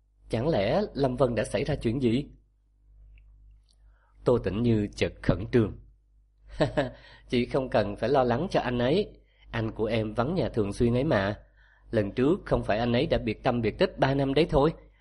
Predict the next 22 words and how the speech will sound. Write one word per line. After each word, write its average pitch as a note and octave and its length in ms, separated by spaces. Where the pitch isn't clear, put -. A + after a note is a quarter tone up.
Anh A2+ 140
ấy A2 160
không A2+ 200
có - 100
chuyện G#2+ 220
gì G2+ 100
đâu." A#2 440
Lâm G#2+ 240
Hình F#2+ 300
biết C#3 200
một F#2+ 160
vài F#2+ 140
chuyện F2 400
của G2+ 120
anh G#2 260
trai. F#2 300
Nàng A2+ 200
biết D3+ 140
anh C3 180
trai B2+ 180
của A#2 140
mình F2+ 360